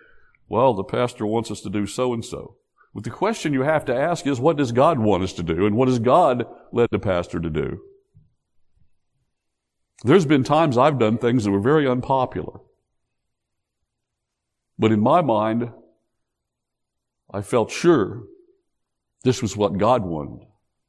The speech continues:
It's not easy to be in that position. It's not easy for a congregation to trust a pastor with that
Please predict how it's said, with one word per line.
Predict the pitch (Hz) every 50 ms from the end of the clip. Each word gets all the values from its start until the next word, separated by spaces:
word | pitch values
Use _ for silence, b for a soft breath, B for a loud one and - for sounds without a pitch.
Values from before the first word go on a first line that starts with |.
| _ _ _ _ _ _ _ _ _ _ _ _ _ _ _ _ _ _ _ _ _ _ _ _ _ _ _ _ _ _ _ _ _ _
It's | _ - -
not | - 90 98 95 -
easy | 139 170 185 175 147 113 101 90 85 87 - _ _ _ _ _ _ _ _ _ _ _ _ _ _ _ _ _ _ _
to | 107
be | 101 104 101
in | 95
that | 95 90 87 -
position. | - 90 80 87 85 78 - - - _ _ _ _ _ _ _ _ _ _ _ _ _ _ _ _ _ _ _ _ _ _ _ _ _ _ _ _ _ _ _ _ _ _ _ _ _ _ _ _ _ _ -
It's | 131 - 147
not | 147 127 123
easy | 135 160 233 311 339 - - 123 117
for | 113 - 151
a | 160
congregation | - 156 156 156 147 139 139 131 143 165 247 269 - - 117 95 98 165 - - - - - _ _ _ _ _ _ _ -
to | - 151
trust | - - 185 240 240 - -
a | 233
pastor | - - 131 113 110 107 - - 110 101
with | 104 104 92
that | 95 90 113 165 - - -